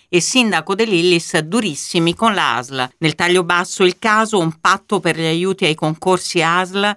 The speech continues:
la Cassazione deposita le motivazioni del rigetto del ricorso per Moscardelli e Rainone, domani riprende il processo, i giudici correlazione tra l'atto contrario ai doveri di ufficio da parte del pubblico ufficiale e la promessa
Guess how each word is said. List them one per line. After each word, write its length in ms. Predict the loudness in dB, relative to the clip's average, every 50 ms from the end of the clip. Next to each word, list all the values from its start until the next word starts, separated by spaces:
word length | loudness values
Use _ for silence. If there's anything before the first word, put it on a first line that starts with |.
| -6 -6
la 160 | -4 -2 -2
Cassazione 680 | 0 -2 -4 -2 -2 -2 -2 -2 -2 -2 -2 0 0 0
deposita 540 | 0 0 2 2 0 2 0 -2 -2 -2
le 80 | -2 -2
motivazioni 800 | -2 -2 -2 -2 -2 -2 -2 -4 -2 0 0 2 2 0 0 -2
del 160 | -2 -2 -2 0
rigetto 600 | 0 0 0 0 0 0 0 -2 -2 -2 -2 0
del 160 | 0 0 -2
ricorso 480 | -2 -4 -2 -2 -2 -2 -2 -4 -6 -4
per 160 | -6 -6 -6
Moscardelli 680 | -6 -6 -6 -6 -4 -6 -6 -4 -2 -4 -4 -2 -2 -2
e 80 | -2
Rainone, 540 | -2 -2 -2 -2 0 0 0 2 2 0 -2
domani 420 | -2 -2 0 0 0 0 0 -2
riprende 440 | -2 -4 -4 -4 -2 -2 -2 -2 -4
il 100 | -4 -6
processo, 720 | -6 -6 -6 -4 -2 -2 -2 -2 -4 -6 -6 -2 -2 -2 -2 -2 -8 _ _ _ _ _ -4
i 100 | -4 0
giudici 560 | 2 2 2 2 2 0 0 0 0 0 0 0
correlazione 760 | 0 0 0 0 -2 -2 -2 -4 -4 -2 0 2 2 2 0
tra 220 | 0 -2 -2 0
l'atto 320 | 0 0 -2 -2 -2 -4 -2
contrario 480 | -2 -2 -4 -4 -2 -2 0 0 0
ai 80 | 0 -2
doveri 320 | -2 0 0 0 0 0
di 80 | -4 -8
ufficio 440 | -12 -12 -8 -8 -6 -4 -2 -2 -2
da 100 | -2 -2
parte 340 | -2 -4 -4 -2 -2 -2
del 140 | -2 -4 -4
pubblico 420 | -6 -6 -6 -4 -4 -6 -4 -4 -6
ufficiale 540 | -4 -4 -4 -4 -2 -2 -2 -2 0 0
e 40 | 0
la 140 | 0 0 -2
promessa 680 | -2 -4 -4 -2 -4 -6 -8 -12 -14 -8 -4 -4 -4